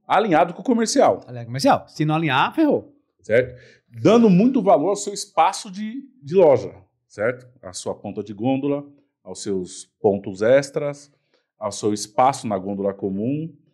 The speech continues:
Speaker 1: e à sua exposição matadora. Ponto. Esse espaço seu tem muito valor. Então, você tem que abastecer ele de forma estratégica.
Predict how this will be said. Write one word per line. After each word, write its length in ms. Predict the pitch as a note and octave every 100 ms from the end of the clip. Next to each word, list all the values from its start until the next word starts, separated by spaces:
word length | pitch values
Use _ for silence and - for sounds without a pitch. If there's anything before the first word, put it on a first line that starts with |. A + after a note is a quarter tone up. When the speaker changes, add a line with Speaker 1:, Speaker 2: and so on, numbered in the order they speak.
| _ -
Speaker 1:
e 140 | A2
à 60 | A2+
sua 160 | -
exposição 440 | A#2 - A#2+ - A2
matadora. 560 | A2+ C3+ B2 F2+ D#2+ - _ _
Ponto. 380 | - G2+ E2+ - _ _ _ _
Esse 360 | B2+ G#3 A3 D3
espaço 440 | - - A#2+ A#2+
seu 380 | - - C3 D3
tem 180 | D3 C#3+
muito 400 | A2+ A#2 C3 G#2+
valor. 340 | F2 D#2 D2+ _ _ _ _ _ _ -
Então, 340 | G#2 G2+ C3
você 240 | C3 B2 C3
tem 140 | C3
que 100 | B2+
abastecer 560 | C3 A#2 D3 A#2+ - A#2
ele 80 | B2
de 100 | B2
forma 240 | B2 A#2+
estratégica. 720 | B2 B2 C3+ A2+ F#2+ F2+ _